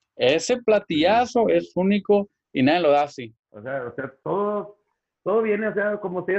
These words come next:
Speaker 2: se va modernizando todo, o sea, pero todo va cambiando, como, me acuerdo como cambiando de tema, ca-, como antes, los celulares, son unos pinches ladrillones, ¿no? Así acá, o
Speaker 1: Sí.
Speaker 2: sea, y ahora pinches celularcitos acá, o sea,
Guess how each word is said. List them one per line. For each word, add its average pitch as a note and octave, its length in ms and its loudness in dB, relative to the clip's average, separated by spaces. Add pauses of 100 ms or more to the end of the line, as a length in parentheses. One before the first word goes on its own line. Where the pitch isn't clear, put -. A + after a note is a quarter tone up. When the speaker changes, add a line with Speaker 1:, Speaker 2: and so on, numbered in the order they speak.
Speaker 2:
se G3 80 -2
va F3 140 0
modernizando F3+ 640 -2
todo, - 300 -14
o C#3+ 40 -16
sea, C3 240 -10
pero C3+ 680 -6
todo E3 240 -4
va D#3 120 -6
cambiando, D3 680 -10
como, A2+ 320 -14
me C3 100 -6
acuerdo D#3 340 -8
como B2+ 520 -8
cambiando C#3 320 -8
de C#3 100 -6
tema, C#3+ 320 -8
ca-, B2+ 200 -12
como B2 280 -10
antes, D3 300 -10 (260)
los C3 160 -12
celulares, C3+ 600 -8
son D3+ 160 -10
unos D#3+ 100 -8
pinches D#3+ 260 -6
ladrillones, D3+ 640 -4
¿no? F3+ 260 -4
Así D3 200 -8
acá, D#3+ 520 -8
o - 40 -12
Speaker 1:
Sí. B2+ 60 0
Speaker 2:
sea, D#3+ 320 -2 (320)
y - 80 -10
ahora D3 340 -6
pinches D3 300 -8
celularcitos C3+ 840 -10
acá, C#3 540 -14
o A#2 60 -16
sea, C3 280 -10